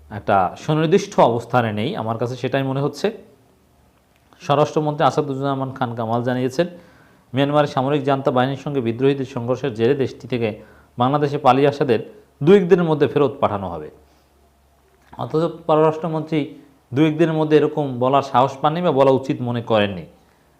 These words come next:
স্বরাষ্ট্রমন্ত্রী বলে দিচ্ছেন। চিন্তা করেছেন সমন্বয়হীনতা আছে না নেই? এরকম একটা স্পর্শকতার বিষয় নিয়ে এরকম সমন্বয়হীনতা, এটা একেবারেই লজ্জাজনক।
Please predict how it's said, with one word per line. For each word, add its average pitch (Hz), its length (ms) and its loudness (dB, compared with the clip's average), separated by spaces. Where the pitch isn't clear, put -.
স্বরাষ্ট্রমন্ত্রী 143 580 -2
বলে 98 200 -2
দিচ্ছেন। - 340 -12
চিন্তা 147 260 0
করেছেন 165 460 -2
সমন্বয়হীনতা 123 680 -2
আছে - 160 -4
না 117 100 -2
নেই? 135 140 -4
এরকম 151 280 2
একটা 160 140 -2
স্পর্শকতার 185 680 2
বিষয় 180 280 -4
নিয়ে 170 120 -4
এরকম 135 180 -4
সমন্বয়হীনতা, 135 920 -4
এটা 123 200 -6
একেবারেই 135 720 0
লজ্জাজনক। 101 640 -4